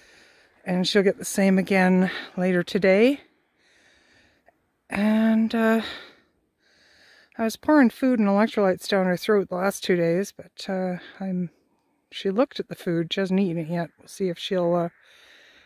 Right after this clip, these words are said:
have any or not. I may have to steer her back into the shelter and sit her down and put food into her again. I've got a bottle of warm electrolyte water in my pocket, too, that I'll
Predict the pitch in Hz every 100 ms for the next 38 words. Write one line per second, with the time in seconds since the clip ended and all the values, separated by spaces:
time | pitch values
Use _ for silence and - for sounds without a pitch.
0 | _ 202 196 185 180 180 165 170 175 170
1 | - - - _ - 180 180 175 175 -
2 | 165 156 _ _ _ - _ - - 220
3 | 233 214 190 196 - 196 175 175 190 185
4 | - 175 165 180 180 175 175 175 160 156
5 | _ _ _ _ _ _ _ _ _ -
6 | - - 220 190 185 165 175 170 170 180
7 | 180 170 _ _ _ _ _ _ _ _
8 | _ _ _ - 190 180 165 180 180 175
9 | 165 175 185 175 170 175 - 180 165 175
10 | 175 175 165 160 156 - - 180 - -
11 | - 190 175 165 165 160